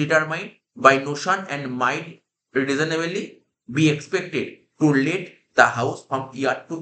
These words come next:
year। তোদের বইতে কি লিখে দেখ, বলছে কি বলেছিলাম, same locality, একটা কথা বলেছিলাম, same locality। same locality মানে কি? same locality বাংলায় কি হতে পারে?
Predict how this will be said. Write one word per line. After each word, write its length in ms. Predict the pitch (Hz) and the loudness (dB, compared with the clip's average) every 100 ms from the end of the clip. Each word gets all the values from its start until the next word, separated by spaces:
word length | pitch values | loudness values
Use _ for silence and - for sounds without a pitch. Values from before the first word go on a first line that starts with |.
| 113 | -6
year। 160 | 98 - - _ _ _ _ _ _ _ _ _ _ _ _ _ _ _ _ _ _ - | -6 -6 -14 _ _ _ _ _ _ _ _ _ _ _ _ _ _ _ _ _ _ -10
তোদের 240 | 160 165 | -4 -4
বইতে 180 | 170 170 | -4 -4
কি 80 | 170 | -6
লিখে 240 | 170 175 | -6 -6
দেখ, 160 | 160 165 - _ _ _ - - | -4 -4 -6 _ _ _ -20 -2
বলছে 240 | 151 - 175 - - _ _ _ _ _ | 0 0 -4 -6 -14 _ _ _ _ _
কি 100 | 214 | 0
বলেছিলাম, 400 | 208 202 208 220 | 2 2 0 -2
same 380 | 214 208 214 202 | -4 -2 -2 0
locality, 360 | 202 208 208 208 | -2 -2 -4 -6
একটা 140 | 202 | -8
কথা 140 | 185 202 | -4 -4
বলেছিলাম, 360 | 226 220 165 | -4 -6 -8
same 260 | 147 175 180 | -8 -8 -6
locality। 460 | 165 175 170 - | -6 -6 -6 -10
same 240 | - 156 156 | -4 -2 0
locality 340 | 151 165 170 | 0 -2 -2
মানে 180 | 170 165 | -4 -6
কি? 180 | - - | -6 -6
same 220 | 190 185 | -2 0
locality 280 | 180 180 175 | 0 -2 -4
বাংলায় 300 | 160 165 165 | -2 -2 -4
কি 100 | 185 | -4
হতে 140 | 127 | -4
পারে? 160 | 117 - | -4 -8